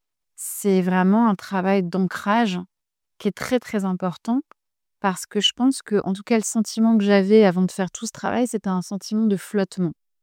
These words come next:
C'est-à-dire de pas savoir bien à quoi j'appartiens, à quelle histoire, plutôt avoir la sensation d'un vide lié donc à l'effacement de l'histoire, de la mémoire, qui est aussi un, un processus colonial, hein,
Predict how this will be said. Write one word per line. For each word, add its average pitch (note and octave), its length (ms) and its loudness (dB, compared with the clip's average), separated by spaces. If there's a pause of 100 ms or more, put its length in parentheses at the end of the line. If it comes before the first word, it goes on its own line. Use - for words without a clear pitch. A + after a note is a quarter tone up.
(400)
C'est-à-dire G3+ 220 0
de G3 80 2
pas A#3 200 -2
savoir G#3+ 340 0
bien G#3 300 0
à F#3+ 100 -2
quoi - 240 -4
j'appartiens, F#3 920 -2
à F#3 80 -6
quelle F3+ 220 -6
histoire, F3+ 720 -4 (160)
plutôt - 300 -4
avoir G#3 180 4
la F#3+ 140 4
sensation G3 460 -4
d'un F#3+ 180 0
vide G3 320 -2 (200)
lié F#3+ 320 6
donc F#3+ 200 -2
à F3+ 80 2
l'effacement F3+ 520 -2
de F#3+ 80 0
l'histoire, G3+ 540 0
de F#3 100 -4
la E3 140 -2
mémoire, G3 640 0 (240)
qui - 140 0
est - 20 8
aussi G#3+ 380 0
un, E3 540 0
un E3 120 -8
processus F#3 500 -8
colonial, G3+ 540 2
hein, G#3 180 -2